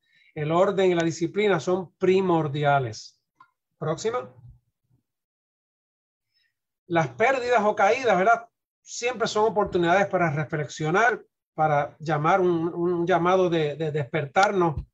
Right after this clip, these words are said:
Siempre, siempre todas estas oportunidades de reevaluar los valores buenos y malos, qué cosas son más valiosas y ponerlas en, en orden de importancia, eh, que siempre todo conlleva un sacrificio, porque todo, toda acción tiene una reacción,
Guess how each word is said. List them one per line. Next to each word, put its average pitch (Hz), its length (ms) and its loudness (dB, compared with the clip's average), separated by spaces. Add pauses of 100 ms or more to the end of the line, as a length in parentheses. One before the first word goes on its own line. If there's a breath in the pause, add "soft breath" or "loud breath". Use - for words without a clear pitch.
(120)
Siempre, 151 540 -4
siempre 180 320 -4
todas 180 180 -4
estas 170 140 -2
oportunidades 170 800 -2 (300 soft breath)
de 175 200 0
reevaluar 170 840 2
los 175 180 0
valores 160 460 0
buenos 175 320 0
y 165 80 -2
malos, 202 520 0 (300)
qué 190 140 -4
cosas 190 260 -2
son 180 160 -4
más 170 180 0
valiosas 175 760 0
y 170 80 -14
ponerlas 160 460 -2
en, 151 240 -6
en 156 160 -6
orden 175 240 -2
de 170 80 -2
importancia, 160 840 -2 (760 soft breath)
eh, 151 680 -4
que 170 100 2
siempre 196 460 2
todo 190 340 2
conlleva 185 340 2
un 185 80 2
sacrificio, 175 680 -4
porque 147 240 -10
todo, 180 640 0 (100)
toda 185 240 4
acción 208 640 0
tiene 175 180 2
una 175 140 2
reacción, 185 640 0